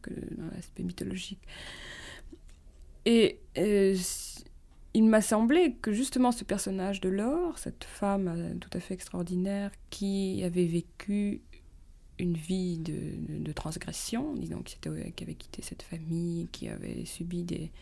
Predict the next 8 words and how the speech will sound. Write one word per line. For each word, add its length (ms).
outrages 560
de 60
la 100
part 260
d'un 380
prêtre 320
pervers, 800
qui 400